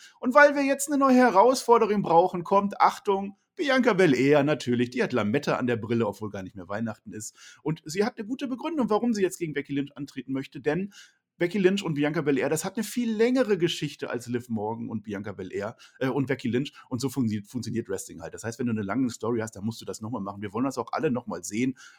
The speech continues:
und so weiter und so fort. Und dann schmeißen beide Big-Time-Bags raus, um sich selbst zu verprügeln. Und es endet dann im Manhandle Slam. Und yay, endlich neue Kandidatinnen, Herr Flöter.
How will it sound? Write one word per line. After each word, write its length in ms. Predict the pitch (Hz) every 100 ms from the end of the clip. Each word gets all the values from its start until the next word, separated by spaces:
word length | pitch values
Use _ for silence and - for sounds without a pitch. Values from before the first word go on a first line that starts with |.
| _
und 120 | 135 123
so 140 | 113
weiter 300 | 98 123 -
und 120 | 104
so 80 | -
fort. 380 | - 123 147 - _ _ -
Und 100 | 117
dann 140 | 143
schmeißen 460 | - 123 123 - 104
beide 360 | 113 160 156 123
Big-Time-Bags 840 | - 180 175 143 117 143 143 -
raus, 240 | 127 135 -
um 100 | 107
sich 200 | 107 117
selbst 280 | 165 202 -
zu 80 |
verprügeln. 600 | - 117 _ 131 131 123 123 - -
Und 80 | 101
es 120 | -
endet 280 | 101 117 -
dann 140 | 104
im 140 | 87 95
Manhandle 460 | 101 107 98 92
Slam. 400 | - - 90 95
Und 240 | 85 87 _ _ -
yay, 540 | 131 180 190 165 147
endlich 360 | 156 135 127 120
neue 460 | 107 104 95 92
Kandidatinnen, 760 | - 90 92 82 82 - - -
Herr 120 | -
Flöter. 320 | - _ _